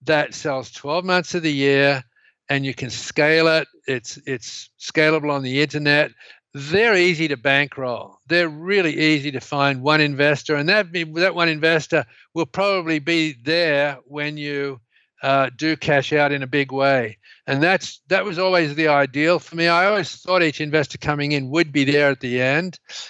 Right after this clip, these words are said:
but circumstances were, were different for me, and, and it will be for many, many of you investors who are in the friends and family stage looking at the early angels. But again, if you have a really good, solid product,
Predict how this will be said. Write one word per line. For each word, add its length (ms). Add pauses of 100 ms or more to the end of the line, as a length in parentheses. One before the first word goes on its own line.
(220)
but 200
circumstances 1300
were, 200
were 120
different 420
for 120
me, 220
and, 100
and 240
it 120
will 220
be 180
for 200
many, 460
many 280
of 120
you 160
investors 640
who 200
are 160 (500)
in 140
the 60
friends 300
and 140
family 360
stage 480
looking 240
at 100
the 140
early 280
angels. 680 (560)
But 240 (100)
again, 380
if 120
you 80
have 180
a 80
really 420
good, 300
solid 520 (380)
product, 560